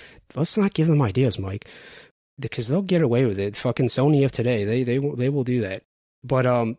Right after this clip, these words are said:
if you remember back on the N sixty-four, like, some of those games did cost, like, eighty, ninety bucks.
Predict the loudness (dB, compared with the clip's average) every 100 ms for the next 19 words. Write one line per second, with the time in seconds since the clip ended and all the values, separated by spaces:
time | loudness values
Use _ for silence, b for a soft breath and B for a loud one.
0 | _ _ _ -8 -6 0 2 2 2 2
1 | 0 0 -2 0 0 2 0 -2 -6 -2
2 | 0 0 0 -4 -6 -6 -10 _ -2 0
3 | 2 2 2 2 2 0 -2 -4 -4 -4
4 | -2 -2 -2 -6 -2 2 4 2 2 2
5 | 0 -2 -2 -2 -2 -4